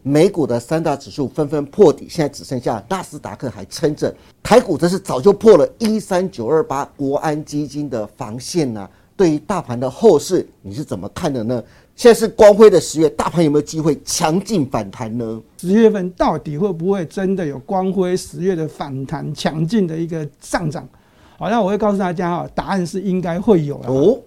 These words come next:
Speaker 1: 应该会有。
Speaker 2: 几-，几率很高啦。
Speaker 1: 是。
Speaker 2: 好，第一个呢，已经快要接近了这个我们，啊，县市长的选举。好，第二个呢，这个股市喋喋不休呢，已经跌到一个谷底了。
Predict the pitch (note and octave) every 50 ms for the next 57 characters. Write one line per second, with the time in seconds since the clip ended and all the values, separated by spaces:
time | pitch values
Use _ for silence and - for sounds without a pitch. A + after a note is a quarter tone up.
0 | _ _ _ _ _ F3+ E3+ F#3+ G#3+ A3 - F#3+ F3+ D#3 C3 A#2 F#2 F2 - -
1 | - - _ _ _ - A#3 A3+ G3 A3+ G#3 G3 F3+ D3 C3+ F3 D#3 D3+ D#3 C#3+
2 | C#3 C#3 - - C#3+ B2+ A2+ F2+ - - D3+ D#3 - - C4 C#4 C4+ A3+ G#3 E3+
3 | E3+ F3+ F#3 F#3 F3+ F#3 F3+ E3+ F#3+ F3 D#3 G#3 G#3 A3 G#3+ A3 G3+ G3 F#3+ F3+
4 | - G3+ F#3+ F3+ E3 F#3+ F3 E3 D#3+ D3+ D3 E3 D#3 D3 D3+ C#3+ C#3 C#3 C#3+ C#3
5 | C#3+ D3 D3 D3+ E3+ F3+ D3+ C#3+ D3 C#3+ - - - B3+ A3+ A3 A3+ G#3 D3+ C#3+
6 | C#3+ C3+ - C3+ D#3 F3+ - D3 B2+ - _ - _ _ _ _ _ _ _ _
7 | _ - D3+ - - D4 D4+ C#4 A3+ F#3+ G#3 G3 G3 G3 G3 F#3+ A3+ G#3+ G#3+ G3+
8 | G3 - F#3 E3+ D#3+ B3 A#3 E3+ G#3+ G3 G3+ F3+ F#3+ F3+ G3 A3 G#3 - - G3+
9 | G3 G3+ G3+ F#3+ E3 D#3 F#3+ F#3+ F#3+ F#3 F3+ D#3 E3+ F3+ F#3 F3+ E3 E3+ D#3 D3+
10 | - _ - E3 E3+ G#3 F#3+ - E3 C#3 C3 C#3